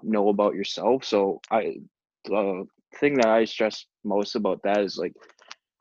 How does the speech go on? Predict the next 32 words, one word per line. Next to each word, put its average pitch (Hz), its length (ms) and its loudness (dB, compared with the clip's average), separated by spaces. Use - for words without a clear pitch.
don't 120 200 -2
be 139 80 2
embarrassed. 104 640 2
You 110 140 -2
just 113 200 -2
confronted 110 480 0
it 101 120 2
right 104 200 0
there. 110 240 2
I, 104 80 0
I'm 107 120 -6
sure 120 280 2
you 110 220 0
tell 107 180 0
yourself 107 440 2
over 107 300 2
and 98 100 -2
over 101 220 0
again, 104 480 -2
um, 92 380 -10
<laughs> - 1300 -14
at 101 240 -4
whatever 107 440 2
time 107 320 0
of 98 100 -2
day 101 180 4
or 101 100 2
night, 95 360 -2
but 101 300 4
for 113 120 0
you 120 200 2
to, 107 380 6